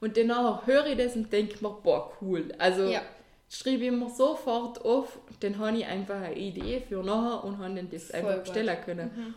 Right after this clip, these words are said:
Speaker 1: Und bei dir habe ich die AirPods aufgeschrieben, okay?
Speaker 2: So?
Speaker 1: Aber
Speaker 2: Oh
Speaker 1: du
Speaker 2: mein
Speaker 1: hast
Speaker 2: Gott.
Speaker 1: dann, glaub ich, eine Woche davor erzählt, dass das deinen Eltern gesehen hast.
Speaker 2: Oha.
Speaker 1: Und ich habe dann das Ganze wieder zurück, also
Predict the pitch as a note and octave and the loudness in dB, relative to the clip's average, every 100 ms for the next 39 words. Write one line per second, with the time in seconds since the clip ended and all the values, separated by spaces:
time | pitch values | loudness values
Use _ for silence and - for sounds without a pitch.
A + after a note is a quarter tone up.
0 | - G3 - F3+ A3 C4 A3+ C4 A#3+ G#3 | -8 -6 0 0 4 6 6 4 2 0
1 | G#3 G3 E3+ - E3+ G3 - F#3+ F3+ C#3+ | 0 0 -2 0 -2 -4 -2 -2 -2 -4
2 | E3+ - - - E3 D#3+ E3 E3 G#3 C4 | -4 -6 -12 -4 -2 0 -2 0 0 2
3 | - E4 G#4 - - - - - A3 B3 | 0 2 0 -2 -10 -20 -8 4 6 6
4 | A#3+ C4 C4 B3+ F4+ F#4 C4+ A#3 A3+ A3 | 4 4 4 4 2 2 2 4 4 4
5 | A3+ G3+ F3+ A#3 A#4+ - A#3+ G#3+ G#3+ G#3 | 4 2 2 2 2 0 0 0 0 0
6 | A#3 G#3 G3+ A3 G#3+ G#3+ G3+ - G3 - | 0 -2 -2 -2 -2 -2 -4 -6 -10 -8
7 | G3 F#3+ - B3+ C#4 G3 G#3 C#4 A#3+ D4+ | -6 -4 -2 -4 -4 -6 -6 2 4 4
8 | - A#3+ F#4 - - E4 F#4 G4 E4 D4+ | 2 -2 -2 -6 -10 -8 -6 -6 -6 -8
9 | E4 F#4+ B3+ A3+ A#3 B3 B3 A#3+ B3+ A#3+ | -8 -6 -8 -4 6 6 6 2 0 2
10 | A#3 A#3 A3 A3 G3 G#3 - G#3 G3 F3+ | 2 2 0 -2 -4 -4 -4 -6 -4 -6
11 | - - A#3 - - - F3 E3 D#3 | -6 -4 -4 -6 -16 -8 -4 -2 -2